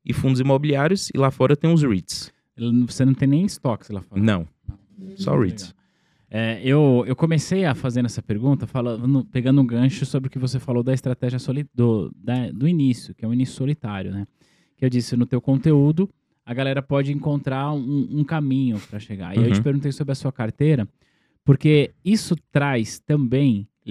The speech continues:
Speaker 2: legitimidade pra aquilo que você fala, portanto, quem vai lá buscar informações com você, sabe que tá buscando de,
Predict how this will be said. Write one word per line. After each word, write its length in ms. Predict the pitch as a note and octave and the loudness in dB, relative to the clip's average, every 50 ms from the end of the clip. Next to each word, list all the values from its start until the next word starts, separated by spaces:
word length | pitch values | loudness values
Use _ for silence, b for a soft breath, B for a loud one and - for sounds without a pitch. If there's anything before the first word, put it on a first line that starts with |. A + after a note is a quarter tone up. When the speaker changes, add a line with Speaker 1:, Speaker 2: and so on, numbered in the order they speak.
| A#2+ B2 D3+ F3 F3+ | 0 2 4 4 4
Speaker 2:
legitimidade 720 | D3 D#3 D3+ - - D3 C3+ A#2 A#2 A2+ B2 C3+ C3 A#2+ | 2 0 -2 -2 -2 0 0 0 0 0 0 0 -2 -2
pra 120 | - - B2 | -4 -6 -4
aquilo 180 | - B2+ B2+ | -4 -6 -6
que 80 | - C3 | -4 -4
você 260 | B2+ B2 - - B2+ | -4 -2 -2 -2 -4
fala, 380 | - - - A#2+ B2 B2+ B2 A2+ | -4 -4 -4 -4 -2 -2 -4 -2
portanto, 480 | - B2 A2+ - - A2+ A2+ - A#2+ | -2 -2 -2 0 -2 -2 -2 -2 -6
quem 260 | - - C3 C3+ D3 | -4 -2 0 0 0
vai 320 | C3+ B2 B2 A#2 A2+ A2 G#2+ | 0 0 -2 -2 -2 -4 -4
lá 240 | G#2+ A2 B2 C3 B2+ | -6 -4 -4 -4 -4
buscar 420 | B2+ B2 A2+ - - - A#2 A#2 | -4 -6 -6 -6 -6 -6 -4 -2
informações 720 | A#2 A2 - - A2 A2 A2 G#2+ - - A#2 A2+ G#2+ G#2 - | -2 -2 -2 -4 -4 -2 -4 -4 -4 -2 -2 -2 -2 -2 -4
com 120 | - A2 | -8 -8
você, 440 | G#2 G#2 G#2 - - D3 D3+ C#3+ A2+ - _ _ _ _ _ _ _ _ _ | -8 -8 -10 -8 -4 -4 -2 -2 -4 -6 _ _ _ _ _ _ _ _ _
sabe 440 | _ - - D#3 D#3+ F3 E3 D3+ C#3 | _ -12 -8 -8 -6 -6 -6 -8 -8
que 80 | C#3 C3+ | -6 -6
tá 100 | D3 C3+ | -4 -2
buscando 380 | C3 C3 - - C#3 C3+ C3 | -2 -2 -2 -2 0 0 0
de, 100 | A#2+ A#2+ | -2 -2